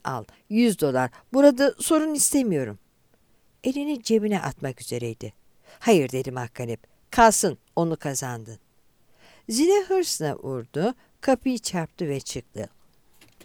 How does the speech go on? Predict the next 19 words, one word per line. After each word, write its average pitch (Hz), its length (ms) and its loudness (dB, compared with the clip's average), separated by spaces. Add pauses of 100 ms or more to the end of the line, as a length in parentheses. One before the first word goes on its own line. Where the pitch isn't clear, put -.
(1000)
Otoparktan 370 880 2
geçerek 180 540 0 (200)
P 370 160 2
M 269 120 -4
X - 160 -8 (160)
istasyonundaki 127 920 -4
telefona 143 560 -6
gitti. 113 440 -10 (340)
Numarayı 160 440 2
çevirdi, 127 600 -2
bağlanmasını 147 800 0
bekledi. 110 480 -6 (420)
Kendine 349 440 4
küfretti. 127 800 -4 (300)
Numarayı 156 500 0
ve 226 120 -2
adresi 160 420 -2
tespit - 480 -6
ettirmesi, 123 680 -4